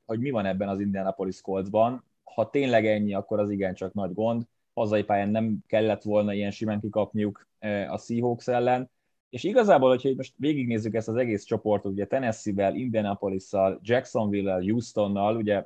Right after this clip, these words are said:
az egy per egy várományosnak kikiáltott Houston az egyetlen olyan csapat, akit nyerni tudott a, az első héten, akkor nagyon szórakoztató lesz, hogy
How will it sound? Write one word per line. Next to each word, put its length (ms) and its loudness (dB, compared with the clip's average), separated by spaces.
az 260 -6
egy 160 -2
per 140 0
egy 220 0
várományosnak 580 2
kikiáltott 440 -2
Houston 320 -4
az 60 -4
egyetlen 420 -2
olyan 160 -4
csapat, 260 -6
akit 280 -6
nyerni 360 4
tudott 340 -2
a, 140 0
az 280 2
első 320 6
héten, 320 2
akkor 380 2
nagyon 200 2
szórakoztató 760 0
lesz, 240 2
hogy 200 2